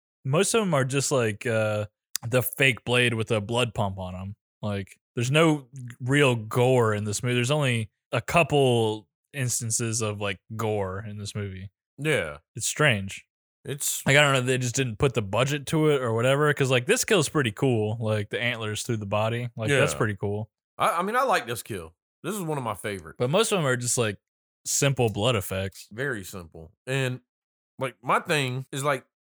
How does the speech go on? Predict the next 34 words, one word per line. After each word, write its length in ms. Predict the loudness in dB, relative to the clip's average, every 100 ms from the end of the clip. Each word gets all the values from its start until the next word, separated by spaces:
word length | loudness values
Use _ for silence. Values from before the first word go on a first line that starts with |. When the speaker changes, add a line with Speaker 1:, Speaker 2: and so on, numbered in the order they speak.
| _
Speaker 2:
he 180 | -2
don't 140 | 0 2
know 80 | 0
who 180 | 2
else 160 | 0 0
is 100 | -6
in 100 | -8
this 100 | -6
fucking 280 | -6 -6 -8
house, 300 | -10 -12 -18 _ _ _
you 100 | -10
know? 240 | -6 -4 -6 _ _ _
Speaker 1:
No, 200 | 2 4 4
we 80 |
get 160 | 2 0
no, 180 | 2 4
like, 180 | 4 2
voyeur 400 | 0 2 4 2
shots 440 | 2 0 0 0 -2
or 40 |
anything 360 | -2 -2 -2 -2
like 220 | -2 -2
that. 260 | -4 -4 -4
So 120 | -2
he, 200 | -2 -4 -4
like 220 | -2 0
Speaker 2:
He 120 | -2
didn't 200 | -2 -2
investigate. 760 | -2 0 0 0 0 2 2
Speaker 1:
Right. 140 | 2 0
Speaker 2:
He 60 | -2
didn't, 400 | -4 -8 -8 -10
you 120 | -6 0
know, 340 | 2 2 -2